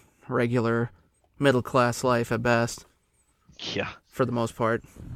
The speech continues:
Speaker 2: That's a
Speaker 1: And,
Speaker 2: good point,
Speaker 1: yeah.
Speaker 2: actually. I never thought of that. I mean, you still get those couple, like, right, like, you know, especially with the Marvel movies that just made gobs of money. So you get, like, Robert Downey Junior, he was just, I think for a while he was the highest paid actor.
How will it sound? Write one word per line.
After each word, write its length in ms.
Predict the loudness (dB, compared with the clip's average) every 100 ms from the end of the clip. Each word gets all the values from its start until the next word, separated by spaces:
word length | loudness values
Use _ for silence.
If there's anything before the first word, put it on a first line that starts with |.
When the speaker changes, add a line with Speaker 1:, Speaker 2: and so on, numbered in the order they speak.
| -12 -12 -14 -20 _ -20 -20 -20 _ _ _ _ _ _ -18 0
Speaker 2:
That's 180 | 6 6
a 40 | 6
Speaker 1:
And, 20 |
Speaker 2:
good 140 | -2
point, 280 | -2 2 2
Speaker 1:
yeah. 140 | 2
Speaker 2:
actually. 260 | -2 -2 -2
I 40 |
never 160 | -2 -2
thought 220 | 0 0
of 80 | 0
that. 220 | -2 -2 -6 -20 -20 -12 -4
I 40 |
mean, 160 | -2 -2
you 100 | -2
still 200 | 0 0
get 180 | 0
those 240 | 0 -4 -4
couple, 560 | -4 -4 -2 -2 -2 -2
like, 240 | -2 0
right, 240 | 0 2
like, 420 | 4 2 0 -8 -18 -20 -20 -20 -20 -4
you 80 | 0
know, 220 | 0 -2 -4
especially 360 | -2 2 4 4
with 100 | 2
the 80 | 2
Marvel 280 | 2 2 -2
movies 320 | -4 -4 -4
that 100 | -6
just 160 | -6
made 180 | -6 -6 -8 -20 -20 -8
gobs 440 | 0 2 2 0 -4
of 80 |
money. 400 | -6 -6 -6 -6
So 140 | -8 -6
you 40 | -4
get, 100 | -2
like, 120 | -2
Robert 260 | -2 -2 -4
Downey 220 | -6 -6
Junior, 360 | -10 -12 -10 -10
he 100 | -10
was 100 | -6
just, 380 | -6 -6 -10 -16 _ -20 -12
I 40 | -6
think 140 | -4
for 120 | -4
a 40 | 0
while 240 | 2 2
he 120 | 0
was 100 | -2
the 80 | 0
highest 280 | 2 0 -2
paid 120 | -4
actor. 520 | -4 -4 -6 -8 -8